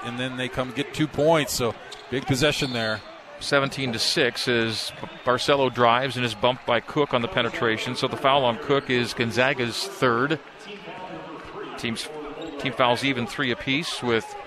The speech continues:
Speaker 2: fourteen oh four to go here in the first half. Gonzaga seventeen, B Y U six. Gonzaga's large lead has been thirteen at fifteen to two.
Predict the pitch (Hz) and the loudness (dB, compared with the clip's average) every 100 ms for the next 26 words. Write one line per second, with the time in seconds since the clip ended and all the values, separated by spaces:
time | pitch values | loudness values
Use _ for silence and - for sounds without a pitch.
0 | - 143 156 151 139 123 - 135 127 123 | -4 -2 -2 0 0 0 2 2 4 4
1 | 139 131 117 110 - 120 - 110 113 - | 4 4 2 0 0 -2 2 2 2 -2
2 | 110 120 117 107 139 120 - 135 156 123 | 2 2 2 2 2 2 0 -2 -2 -2
3 | 127 120 104 - 165 110 - - - - | 2 2 2 0 2 2 0 -8 -14 -16
4 | - - - - - - - - - 554 | -16 -18 -16 -18 -16 -16 -14 -14 -10 -10
5 | - - - - - - - - - - | -10 -12 -18 -20 -20 -18 -18 -18 -18 -18
6 | - - - - 110 117 117 113 120 131 | -18 -20 -20 -12 -2 0 0 0 2 2
7 | 120 127 135 123 110 123 117 104 - 160 | 2 -2 2 2 2 0 0 -4 -2 0
8 | 170 - 139 113 - - 143 - 139 120 | 0 -2 -2 -2 -2 -4 -4 -2 -2 -2
9 | - - 196 98 107 | -6 -4 -2 -2 -4